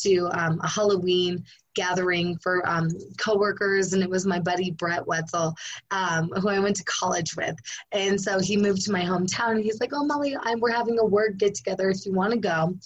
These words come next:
And it was my first be-, time being asked to do anything since the accident.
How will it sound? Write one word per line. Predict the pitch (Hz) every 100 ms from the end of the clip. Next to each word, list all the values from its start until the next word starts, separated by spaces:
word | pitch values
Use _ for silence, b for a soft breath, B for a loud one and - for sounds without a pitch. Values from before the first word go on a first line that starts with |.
| B B -
And |
it | 220
was | 226 220
my | 226 220
first | 247 269 294 - - _
be-, | 226 220 -
time | - 220 185
being | 170 180 175
asked | 165 165 -
to | 175
do | 170 160
anything | 165 170 - 156
since | 160 - 170 160 -
the | 160
accident. | 156 156 - - - 78